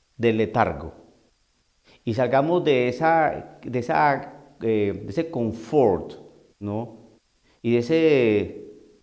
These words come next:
y ese statu quo de las cosas, esto no va a cambiar.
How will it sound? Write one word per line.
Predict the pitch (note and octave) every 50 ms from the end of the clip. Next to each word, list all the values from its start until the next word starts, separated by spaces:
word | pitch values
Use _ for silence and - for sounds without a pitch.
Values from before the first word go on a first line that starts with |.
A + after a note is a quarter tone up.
| _ _ _ _ _ _ _ _ _ _ _
y | -
ese | A2+ A2+ D#3+ D#3+
statu | B2+ - - C#3 C3+ - D3+ -
quo | - D3+ D3 C#3+ B2 A#2+ A2+ F2+ E2+ - - - -
de | - G2+ G2+
las | F#2+ F2+ -
cosas, | - - D#3 D#3 D3 D3+ C#3 - - - - - _ _ _ _ _ _ _ _ _ _ _ _ _ _ _ _ _ _ _ _ _ _ _ _ _ _ -
esto | B2 A#2+ - C#3+ C3
no | A#2 A#2+ A2+ G#2+
va | G#2+ G#2+ G#2+ G2+ F#2+ F#2 - - - - - _ _ _ _ _ _ _ _ _ _ _ _ _ _ _ _ _ _ _ _ -
a | G#2 G2+
cambiar. | - F#2+ F2+ E2 D2+ - - -